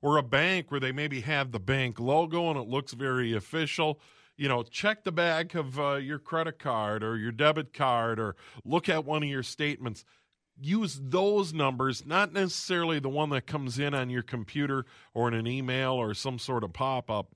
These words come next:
You, you gotta tread very lightly there. All right, let's go to the phone lines. Colleen in Eden Prairie.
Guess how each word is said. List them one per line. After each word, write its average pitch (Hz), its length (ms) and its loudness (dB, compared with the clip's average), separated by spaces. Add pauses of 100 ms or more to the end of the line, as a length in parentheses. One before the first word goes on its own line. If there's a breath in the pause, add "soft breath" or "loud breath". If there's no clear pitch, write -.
(120)
You, 101 80 -12
you 127 580 -8
gotta 135 340 2
tread 110 400 -4
very 120 440 2
lightly 107 400 -2
there. 104 200 -4 (300 soft breath)
All 160 80 4
right, 202 80 4
let's 180 180 -2
go 185 140 4
to 180 60 2
the 170 160 2
phone 175 260 0
lines. 180 300 2
Colleen 175 400 2
in 156 100 0
Eden 147 320 -2
Prairie. 165 360 2